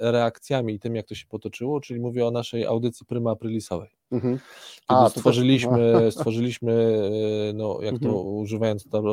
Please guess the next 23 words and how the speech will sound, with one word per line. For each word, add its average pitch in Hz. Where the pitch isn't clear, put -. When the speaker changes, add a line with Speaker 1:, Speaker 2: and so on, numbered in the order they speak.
Speaker 1:
polszczyzny, 110
fejkowe 117
informacje, 110
znaczy 123
mieszane, 120
bo 92
niektóre 107
prawdziwe, 104
niektóre 104
Speaker 2:
Mhm. 170
Speaker 1:
i 135
jakby 123
sami 123
znowu 110
byliśmy, 110
nie 127
mówiliśmy, 120
nie 120
zdradziliśmy 110
sobie 175
i 147
sobie 135
tutaj 123